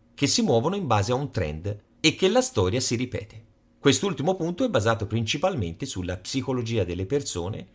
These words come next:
e sul comportamento che hanno in situazioni simili.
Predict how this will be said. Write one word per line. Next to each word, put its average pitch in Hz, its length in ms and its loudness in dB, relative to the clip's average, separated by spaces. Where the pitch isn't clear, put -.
e 156 100 2
sul 214 220 0
comportamento 180 800 -2
che 117 140 -4
hanno 78 200 -6
in 104 80 -2
situazioni 104 540 -6
simili. 104 400 -10